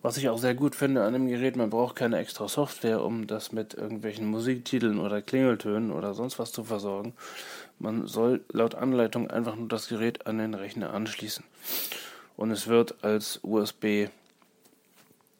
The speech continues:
als, äh, Massenspeicher dann erkannt. Und je nachdem, wo man die Dateien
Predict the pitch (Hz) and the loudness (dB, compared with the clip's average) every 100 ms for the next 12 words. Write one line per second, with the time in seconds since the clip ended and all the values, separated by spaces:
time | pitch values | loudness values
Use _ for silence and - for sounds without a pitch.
0 | - - 104 - - 98 101 104 101 113 | -16 -8 -4 -4 -4 -4 -2 -4 -4 -8
1 | - 104 104 104 - 98 92 95 - 110 | -4 -4 -2 -4 -4 -6 -4 -6 -4 -4
2 | 110 - - _ - - - - _ _ | -4 -8 -20 _ -20 -20 -20 -20 _ _
3 | _ - 107 104 98 - _ _ _ _ | _ -14 -8 -6 -8 -14 _ _ _ _
4 | 123 120 120 117 110 110 120 117 117 113 | -2 0 0 -2 0 0 2 2 0 0
5 | 107 - 107 107 107 | -2 0 -2 -2 -4